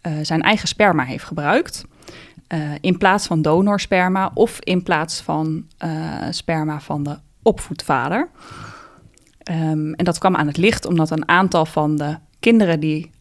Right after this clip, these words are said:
uit de behandelingen voort zijn gekomen, op zoek zijn gegaan naar hun biologische vader. En er zo achter kwamen dat Jan Wildschut hun biologische vader is. Dat nieuws, dat was lange tijd, eh, niet openbaar bekend,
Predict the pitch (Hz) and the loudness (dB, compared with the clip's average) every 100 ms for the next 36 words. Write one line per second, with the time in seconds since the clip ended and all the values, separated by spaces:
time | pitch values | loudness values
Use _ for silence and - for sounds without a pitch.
0 | _ 165 156 156 151 165 156 151 - 185 | _ -2 0 -2 0 2 2 0 -2 -2
1 | 196 - 185 - - 170 165 165 - - | -2 0 -4 -4 0 2 2 -2 -4 -4
2 | 185 175 160 170 165 - 165 156 147 151 | -4 -2 -2 -2 -8 -10 -6 -2 0 0
3 | 143 151 151 160 - - 170 156 151 - | -2 -2 -2 -6 -6 -2 0 0 -2 -6
4 | 160 180 185 202 214 - - - - - | 0 2 2 0 -4 -8 -14 -20 -10 -2
5 | 170 160 151 - 180 170 - 147 139 151 | 0 2 2 2 0 -4 -2 0 0 -2
6 | 156 143 170 190 190 - 131 143 135 143 | -4 0 2 4 4 0 -6 -8 -8 -6
7 | 127 139 151 - 139 - - 247 - - | -6 -6 -8 -8 -8 -6 -6 -6 -8 -16
8 | _ _ _ _ _ _ _ - 190 185 | _ _ _ _ _ _ _ -4 2 4
9 | 185 165 165 151 180 180 160 151 147 151 | 4 2 -4 0 2 2 0 -4 -6 -6
10 | 156 151 151 175 - - 180 208 135 135 | -6 -6 -8 -10 -10 -4 0 4 4 2
11 | 156 147 143 - - 269 294 | 0 -2 -4 0 4 4 2